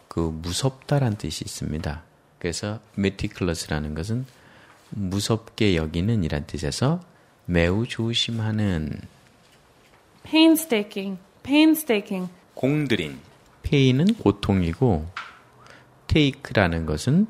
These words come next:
Speaker 1: 가지다 이런 뜻에서 고통을 가진이란 뜻에서 왔어요. 그런데 조심해야 될 게 있어요.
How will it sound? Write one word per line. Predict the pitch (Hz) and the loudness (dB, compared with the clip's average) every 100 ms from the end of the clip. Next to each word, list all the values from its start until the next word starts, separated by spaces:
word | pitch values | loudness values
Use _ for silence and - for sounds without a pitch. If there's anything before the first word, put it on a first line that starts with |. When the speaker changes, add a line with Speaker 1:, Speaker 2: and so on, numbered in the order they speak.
| - - | -4 -14
Speaker 1:
가지다 | - - 82 104 82 | -8 -4 0 2 2
이런 | 76 76 80 | 0 -2 -4
뜻에서 | 76 73 - 147 180 - - - - _ _ - | -4 -4 0 0 -2 -6 -20 -20 -20 _ _ -4
고통을 | - 110 - 117 113 | -2 -2 0 2 2
가진이란 | 90 80 87 82 80 76 | 0 -4 -2 -2 -4 -6
뜻에서 | 78 87 87 | -8 -10 -12
왔어요. | 80 - 73 - | -10 -10 -10 -8
그런데 | 78 101 220 156 - - | -8 0 0 0 -6 -8
조심해야 | - 92 - 92 80 | 0 2 4 4 2
될 | 80 | 0
게 | 78 | -4
있어요. | 71 76 87 | -4 -2 -2